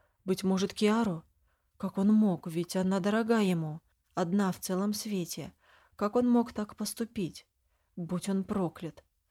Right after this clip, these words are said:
Он не знал, сколько времени бесцельно слонялся по коридорам замка. Или это и не коридоры вовсе. Это тоннели внутри каменной горы.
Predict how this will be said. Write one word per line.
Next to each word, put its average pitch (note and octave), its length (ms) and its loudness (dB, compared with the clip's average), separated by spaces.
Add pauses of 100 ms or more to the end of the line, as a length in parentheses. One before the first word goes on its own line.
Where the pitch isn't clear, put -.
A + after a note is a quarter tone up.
(380)
Он G#3 200 6
не A3 80 4
знал, A3+ 300 2
сколько F#3 420 2
времени F#3 440 0
бесцельно F3+ 640 -2
слонялся F#3 640 -2
по E3+ 120 -8
коридорам F3+ 580 -2
замка. E3 540 -6 (540)
Или F#3 320 0 (120)
это F3+ 300 -2
и F3 140 0
не F3 120 -2
коридоры E3+ 640 -2
вовсе. F#3 500 -6 (540)
Это G3 240 -2
тоннели G3+ 400 2
внутри G3+ 400 2
каменной G3+ 480 0
горы. F#3+ 460 -4